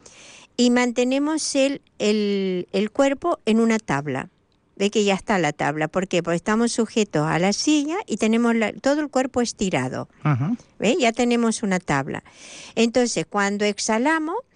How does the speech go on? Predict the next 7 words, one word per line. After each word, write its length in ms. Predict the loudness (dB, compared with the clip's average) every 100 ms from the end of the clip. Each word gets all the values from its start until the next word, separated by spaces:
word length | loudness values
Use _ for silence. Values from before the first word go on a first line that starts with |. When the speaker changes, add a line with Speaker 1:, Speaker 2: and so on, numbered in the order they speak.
| -20 -20 -20
Speaker 1:
flexionamos 680 | _ -4 0 0 0 0 0
las 180 | 2 2
rodillas 480 | 0 -2 -2 0 0
despacito 800 | -2 -2 -2 -2 0 -2 0 -2 -2 -6 _ -20 _
hacia 400 | -2 0 2 0
el 80 | 0
suelo 520 | 0 0 0 -2 -8